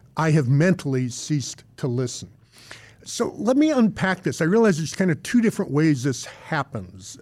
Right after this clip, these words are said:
uh, and I think both of 'em are really good for us to kind of build our awareness of. One is this, uh, the crazy quote, and let me just give you an example of a crazy quote, a thing that I just hear and going, "Oh, you've got to be kidding me."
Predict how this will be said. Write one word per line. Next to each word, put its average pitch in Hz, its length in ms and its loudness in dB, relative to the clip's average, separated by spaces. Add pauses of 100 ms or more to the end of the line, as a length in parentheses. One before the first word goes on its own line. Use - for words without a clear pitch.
uh, 123 400 -2 (160)
and 139 360 0
I 147 80 -2
think 170 220 0
both 147 400 2
of 135 80 -2
'em 127 160 0
are 123 40 -2
really 151 220 2
good 127 180 0
for 143 120 -4
us - 140 -6
to - 60 -20
kind 135 180 -4
of 113 140 -6
build 147 220 0
our 123 120 0
awareness 113 500 -6
of. - 140 -12 (1040)
One 226 220 4
is 185 160 4
this, - 240 -2
uh, 147 320 -2
the 143 140 -2
crazy 185 360 2
quote, 160 300 0
and 160 100 0
let 190 120 6
me 185 60 8
just 147 140 2
give 156 140 4
you 160 80 4
an 139 60 2
example 131 420 -2
of 107 60 -6
a - 20 -8
crazy 160 300 0
quote, 135 200 -2
a 143 60 0
thing 170 200 0
that 147 100 0
I 147 80 0
just 131 180 -4
hear 147 100 0
and 131 120 0
going, 127 180 -2
"Oh, 123 180 -4
you've 120 360 -6
got 139 260 -2
to 127 60 -6
be 107 100 -6
kidding 107 320 -4
me." 95 140 -16